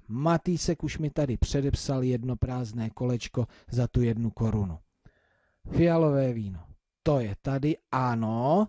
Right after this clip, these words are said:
za dvě koruny a Matýsek už mi tady napsal napřed dvě plná kolečka. Ovoce to je také, ale jiné, takže musí být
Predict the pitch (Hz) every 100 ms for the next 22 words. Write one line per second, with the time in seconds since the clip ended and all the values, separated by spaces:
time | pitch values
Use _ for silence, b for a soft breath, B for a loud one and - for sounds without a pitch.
0 | - 131 120 131 123 127 - 156 165 196
1 | 220 254 240 190 196 - 180 151 - 151
2 | 147 127 120 135 - 151 143 135 - 120
3 | 113 127 117 B B 123 135 147 - 143
4 | 135 131 - 117 107 - - - _ _
5 | _ _ 120 135 - 190 196 208 135 147
6 | - 175 220 - - 226 220 196 147 95
7 | 95 127 135 156 165 180 165 160